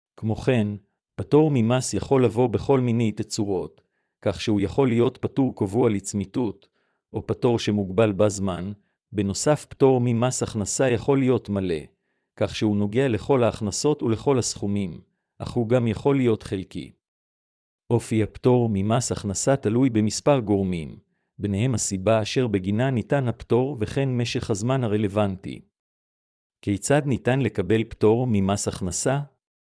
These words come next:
הדרכים אשר באמצעותן ניתן לממש את הזכאות לפטור ממס הכנסה תלויות בסיבת הזכאות.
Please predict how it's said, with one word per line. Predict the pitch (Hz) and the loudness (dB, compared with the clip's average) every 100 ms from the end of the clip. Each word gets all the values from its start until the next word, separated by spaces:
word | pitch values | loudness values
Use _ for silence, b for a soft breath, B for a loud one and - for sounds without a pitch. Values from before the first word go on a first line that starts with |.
| _ _ _ _ _ _ - | _ _ _ _ _ _ -10
הדרכים | 101 107 92 175 165 | -2 -2 0 0 0
אשר | - 110 | 2 0
באמצעותן | 95 101 98 98 90 123 110 107 | 2 0 0 -2 0 0 0 0
ניתן | 101 - 135 | -4 0 0
לממש | 120 101 117 147 | 2 2 0 -2
את | 139 | -2
הזכאות | 104 95 - 104 139 107 | -2 -2 -2 -2 -2 -4
לפטור | - - 147 156 151 | -8 2 2 4 0
ממס | 113 131 - | 0 0 -2
הכנסה | - 107 92 139 143 | -4 -4 -2 0 -2
תלויות | - 104 107 139 | 0 0 2 0
בסיבת | 110 - 110 117 123 | -2 -4 0 0 0
הזכאות. | 104 98 - 95 64 - _ | -4 -6 -6 -8 -8 -16 _